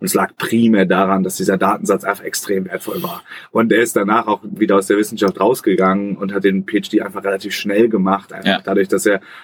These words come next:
Speaker 1: aus seinem persönlichen Netzwerk diesen, diesen Zugriff auf, auf bestimmte Daten hatte.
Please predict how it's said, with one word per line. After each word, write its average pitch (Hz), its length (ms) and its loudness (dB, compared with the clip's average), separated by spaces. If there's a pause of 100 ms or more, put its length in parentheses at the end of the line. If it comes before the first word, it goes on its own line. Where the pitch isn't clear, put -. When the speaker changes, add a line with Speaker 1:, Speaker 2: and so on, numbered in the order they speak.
Speaker 1:
aus 113 440 -2
seinem 104 280 2
persönlichen 107 420 0
Netzwerk 101 540 0
diesen, 95 460 -2
diesen 95 220 -2
Zugriff 95 440 -8
auf, - 160 -14
auf - 180 -10
bestimmte - 320 -18
Daten - 240 -20
hatte. - 180 -20